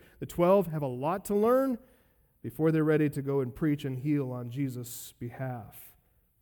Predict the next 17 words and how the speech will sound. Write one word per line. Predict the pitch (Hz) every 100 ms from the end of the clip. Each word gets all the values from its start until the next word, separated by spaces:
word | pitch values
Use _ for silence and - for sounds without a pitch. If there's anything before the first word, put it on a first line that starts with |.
| _ _ _ _ _
So | 107
as | 104
Jesus | 123 151 175 165
looks | 175 170
ahead | 151 143 175
to | 156
the | 139
time | 139 170 170 151
that | 131
he's | 165
gonna | 160 160 139
send | 185 175
the | 147
twelve | - 175 156
out | 160 160
to | 151
complete | 143 143 175 175